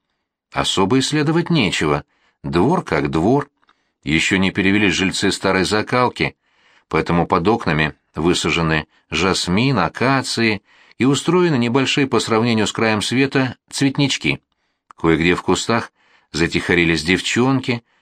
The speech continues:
с куклами и прочим своим добром играют в дом. Но на углу здания, где три защищённых ажурной решёткой окна принадлежат, скорее всего,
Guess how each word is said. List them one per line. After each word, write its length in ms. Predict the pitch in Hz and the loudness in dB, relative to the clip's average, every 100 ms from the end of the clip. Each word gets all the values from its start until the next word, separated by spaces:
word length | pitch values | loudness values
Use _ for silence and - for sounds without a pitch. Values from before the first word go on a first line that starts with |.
| _ - | _ -10
с 120 | - | -10
куклами 560 | - 104 127 113 92 82 | -2 0 0 0 2 2
и 40 | |
прочим 380 | 92 95 - 87 | 2 0 0 -2
своим 280 | 90 92 82 | 0 0 2
добром 440 | 90 80 123 107 | 0 2 2 0
играют 340 | 78 98 101 | 0 0 0
в 100 | 87 | -2
дом. 340 | 78 90 80 71 _ _ _ _ _ _ _ _ _ | 0 0 0 -4 _ _ _ _ _ _ _ _ _
Но 200 | 85 143 | 0 2
на 140 | 180 | 2
углу 240 | 180 185 190 | 2 2 0
здания, 560 | 143 202 196 107 73 - _ - | 0 0 0 0 -4 -10 _ -8
где 200 | 80 104 | -2 -2
три 260 | - 131 | 0 0
защищённых 760 | 92 98 - 101 - 110 101 - | 2 0 -2 -2 0 0 0 0
ажурной 380 | 95 98 95 95 | 0 2 2 2
решёткой 540 | 95 - 101 - 101 | 0 0 -2 0 -2
окна 380 | 101 110 113 98 _ _ _ _ | 0 0 -2 -2 _ _ _ _
принадлежат, 560 | - 85 82 90 87 87 | -2 0 2 2 2 0
скорее 300 | - 90 87 | 0 0 2
всего, 440 | - 92 90 87 | 0 0 2 0